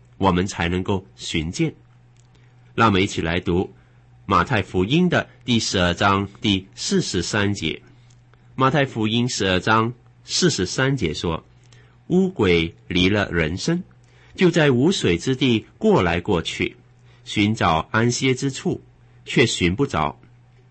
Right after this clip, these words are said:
刚才我说到，你不要以为你想寻找什么，你便肯定可以寻见。你不要以为这是理所当然的。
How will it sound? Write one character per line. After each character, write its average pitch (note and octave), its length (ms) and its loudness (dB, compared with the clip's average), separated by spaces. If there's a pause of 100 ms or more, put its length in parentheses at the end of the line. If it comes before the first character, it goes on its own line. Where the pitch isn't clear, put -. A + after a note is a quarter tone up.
(840)
刚 G3 160 2
才 A#2 180 0
我 D#2+ 140 0
说 F#2 160 -4
到， E2+ 260 -4 (280)
你 C3 100 2
不 D#3 160 4
要 D3+ 180 4
以 F2+ 220 -2
为 F2+ 320 2 (120)
你 C3 140 4
想 G2 240 2
寻 G#2 320 0
找 A2+ 240 0
什 E2+ 200 -4
么， E2+ 200 -2 (200)
你 G2 120 0
便 G#2+ 220 2
肯 D#2+ 320 -4
定 E3 300 0 (100)
可 G#2 160 -2
以 E2+ 100 2
寻 D#2 300 -8
见。 C3+ 220 -2 (720)
你 B2 140 2
不 D#3+ 120 2
要 E3 160 4
以 G#2+ 200 0
为 F#2 320 2
这 C#3+ 120 0
是 C3+ 140 0
理 A#2 220 0
所 F2 220 -4
当 D#3 260 0
然 D#2 200 -4
的。 - 140 -10